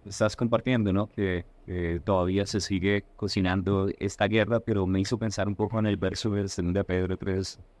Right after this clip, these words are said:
nueve, donde dice que el Señor no retarda su promesa como algunos la tienen por tardanza, sino que Él no quiere que ninguno perezca.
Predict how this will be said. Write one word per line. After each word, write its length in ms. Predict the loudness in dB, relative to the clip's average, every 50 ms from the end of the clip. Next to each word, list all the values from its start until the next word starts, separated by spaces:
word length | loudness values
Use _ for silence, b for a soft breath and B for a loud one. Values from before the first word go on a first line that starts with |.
| _ -20 _ _ _ _ -2
nueve, 440 | 2 2 4 4 4 4 4 4 4
donde 240 | 2 2 2 0 0
dice 280 | 0 0 -2 -2 -2
que 160 | 0 0 0 0
el 60 | 0
Señor 360 | 0 0 0 2 2 0 0
no 220 | 0 0 2 2
retarda 680 | 0 0 0 -2 0 2 2 4 4 2 0 -2 -2 -2
su 140 | -2 -4
promesa 460 | -4 -2 -2 0 0 0 0 0 -2 -2
como 180 | 0 0 0
algunos 260 | 2 0 0 0 0
la 100 | 0 0
tienen 220 | 0 2 0 0 0
por 160 | 0 -2 -2
tardanza, 480 | -2 -2 0 0 0 -2 0 -2 -2 -2
sino 240 | -2 -2 -2 -2
que 120 | 0 0 0
Él 80 | 0
no 80 | 0 0
quiere 200 | 0 0 0 0
que 140 | 0 0 0
ninguno 300 | 0 0 0 0 0 -2
perezca. 400 | -2 -2 -2 -2 -2 -2 -4 -10